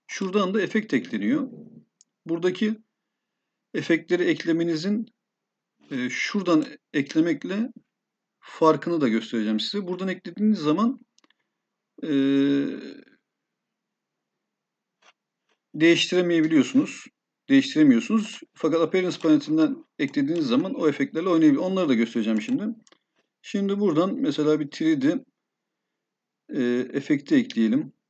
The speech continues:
Şöyle bir bevel verelim. E, böyle yandan değil de ben bunu önden görmek istiyorum.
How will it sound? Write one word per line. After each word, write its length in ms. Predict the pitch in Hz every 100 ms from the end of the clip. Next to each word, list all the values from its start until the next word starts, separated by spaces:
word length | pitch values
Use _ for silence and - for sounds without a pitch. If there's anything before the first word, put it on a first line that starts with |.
| _ _ _ _ _ _ _ _ _ _ _ _ _ _
Şöyle 480 | - - 143 113 127
bir 180 | 131 107 - - _ _ _ _ _ _ -
bevel 340 | 135 139 117
verelim. 440 | 107 101 117 156 - _ _ _ _ _ _ _ _ _ _ _ -
E, 220 | 151 151
böyle 220 | 156 156
yandan 500 | 156 160 156 160 165
değil 240 | 185 156 127
de 120 | 147
ben 220 | 143 147
bunu 140 | 147 151
önden 420 | 147 143 151 147
görmek 300 | 113 101 101
istiyorum. 540 | - - 101 131 143